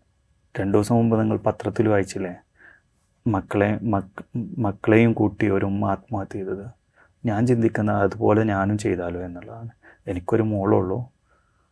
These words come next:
അതേപോലെ ആ മോളെയും കൂട്ടി ഞാനും ആത്മഹത്യ ചെയ്താലോ എന്നുള്ളതാണ് ഞാൻ ചിന്തിക്കുന്നത്."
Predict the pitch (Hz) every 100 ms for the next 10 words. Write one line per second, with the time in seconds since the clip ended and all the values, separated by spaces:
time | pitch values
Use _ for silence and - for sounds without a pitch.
0 | _ - 101 98 101 104 98 139 - 113
1 | 101 95 95 107 110 92 101 95 95 98
2 | 98 92 104 95 92 101 92 90 92 87
3 | - - 110 113 110 107 - - - -
4 | -